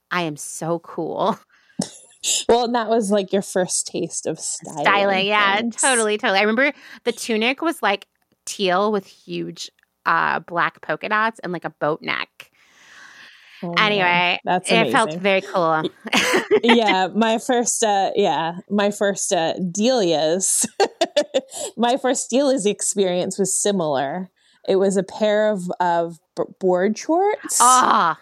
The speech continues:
Speaker 1: I love that for you.
Speaker 2: But they had, like, they had, like, little dancing people from the fifties on them.
Speaker 1: Wow.
Speaker 2: And, and it was like, I got the Delia's catalog and I was like, "Oh my God, I'm gonna get board shorts." And I don't re-,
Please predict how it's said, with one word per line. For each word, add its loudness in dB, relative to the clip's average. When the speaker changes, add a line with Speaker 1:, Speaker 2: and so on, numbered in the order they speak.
Speaker 1:
I 2
love 2
that -2
for -6
you. 0
Speaker 2:
But 4
they 4
had, 0
like, 0
they 4
had, 0
like, 0
little 2
dancing -2
people 0
from -2
the -4
fifties -2
on -6
them. -2
Speaker 1:
Wow. 4
Speaker 2:
And, 2
and 2
it 0
was 0
like, 0
I 2
got 0
the 0
Delia's 2
catalog -4
and -2
I -2
was -2
like, 0
"Oh -2
my -2
God, -2
I'm -2
gonna -2
get -6
board 0
shorts." -6
And 0
I 2
don't 0
re-, 2